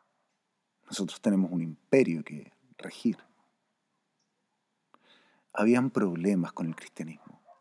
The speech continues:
En un principio, el cristianismo era mirado como una secta particularmente oscura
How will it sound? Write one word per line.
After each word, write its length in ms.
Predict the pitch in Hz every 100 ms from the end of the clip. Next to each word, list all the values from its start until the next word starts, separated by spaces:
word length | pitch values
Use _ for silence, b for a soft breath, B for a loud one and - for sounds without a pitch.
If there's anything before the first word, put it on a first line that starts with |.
| _ _ _ B B B
En 100 | 131
un 80 | 165
principio, 760 | 185 175 - 202 - 98 131 196 -
el 100 | 110
cristianismo 560 | - - 101 107 135
era 140 | 113 110
mirado 460 | 98 92 101 127
como 380 | 127 98 90 80 -
una 720 | - 120 120 120 117 113 110
secta 580 | 104 - 143 - - 120
particularmente 800 | 110 - 110 127 139 147 147 143
oscura 680 | - - 135 113 87 71